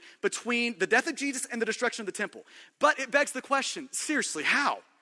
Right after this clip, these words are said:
Like, how did the gospel get preached to the entire world when, like, America was still, like, uninha-, yeah, we didn't even know that existed yet? You know, how did that happen?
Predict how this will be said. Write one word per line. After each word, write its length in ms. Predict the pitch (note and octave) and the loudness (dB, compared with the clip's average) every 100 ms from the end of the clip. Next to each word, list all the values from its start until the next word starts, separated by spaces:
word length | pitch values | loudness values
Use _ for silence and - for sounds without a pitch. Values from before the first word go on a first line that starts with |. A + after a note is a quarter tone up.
| _ _ - | _ _ 0
Like, 140 | A3 | 2
how 240 | A#3+ C#4+ C4+ | 4 4 4
did 120 | A#3 | 2
the 60 | |
gospel 300 | A#3+ B3+ A#3 | 4 4 2
get 140 | A3+ A3+ | -6 -4
preached 240 | B3+ - | -4 -4
to 60 | G#3+ | -2
the 120 | G3+ | -4
entire 420 | - A#3 A#3+ A3+ | -2 0 4 4
world 600 | F#3 F#3+ A#3 G3 E3+ F3 - _ _ _ _ - | 2 2 4 4 0 -2 -10 _ _ _ _ -4
when, 380 | G#3 G3 G3 - _ - | 0 0 0 -8 _ 0
like, 160 | G#3 - _ _ _ _ _ _ _ _ _ - | 0 0 _ _ _ _ _ _ _ _ _ -6
America 380 | F#3+ G#3+ B3+ G#3+ | -2 2 2 2
was 120 | G3 - | -2 0
still, 160 | A3+ | 2
like, 200 | G3+ G3 G3+ | 2 2 -2
uninha-, 260 | G#3 F#3 A3 | -4 -4 -4
yeah, 140 | G3 - | -4 -2
we 80 | G#3+ | 0
didn't 160 | A#3 A3 | 0 0
even 220 | F#3 G3 | -4 0
know 120 | G#3 | 2
that 140 | G3+ F#3 | 2 0
existed 540 | D3 A3+ - E3 A#2+ | 0 -2 -2 -4 -8
yet? 180 | A#2+ - C#3+ | -10 -10 -6
You 80 | F#3+ | -2
know, 60 | |
how 120 | F#3+ | 2
did 100 | A#3+ | 2
that 120 | A3 F#3+ | 2 2
happen? 300 | A#3+ - | 2 0